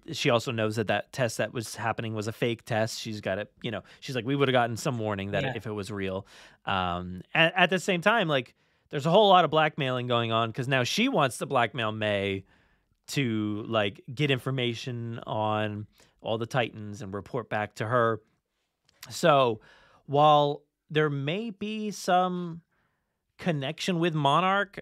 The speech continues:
Speaker 1: uh, I don't know. Like, I'm, I'm, I'm questioning it based off of that, 'cause why would she only rely on May, uh, slash Korra to, to
Speaker 2: Yeah.
Speaker 1: get her the information if they're working in tangent with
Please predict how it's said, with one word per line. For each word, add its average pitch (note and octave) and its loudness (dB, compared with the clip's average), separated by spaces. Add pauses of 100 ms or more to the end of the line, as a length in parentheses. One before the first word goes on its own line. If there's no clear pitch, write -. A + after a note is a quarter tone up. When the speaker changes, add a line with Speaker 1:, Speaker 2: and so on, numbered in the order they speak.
Speaker 1:
uh, B2 6 (260)
I D#3+ 4
don't G#3 2
know. B3 0
Like, A#2 2
I'm, D3+ 0
I'm, D3+ -2
I'm D3 -2
questioning F3+ 0
it B2 -4
based B2 0
off A#2+ 4
of G2+ -6
that, A#2+ 2 (840)
'cause C#3 -2
why D3+ 6
would F3 0
she - -4
only D#3 -2
rely B2 6
on G#2+ -2 (880)
May, G#2 -2
uh, G2+ -6
slash G2+ -8
Korra A#2 4
to, G#2 -4
to C#3 -8
Speaker 2:
Yeah. B2 -4
Speaker 1:
get A2+ 0
her A#2 0
the A2 0
information A2 -4
if A2 -4
they're G#2+ -2
working D3 0
in C#3+ -2
tangent D3 -2
with C#3+ -2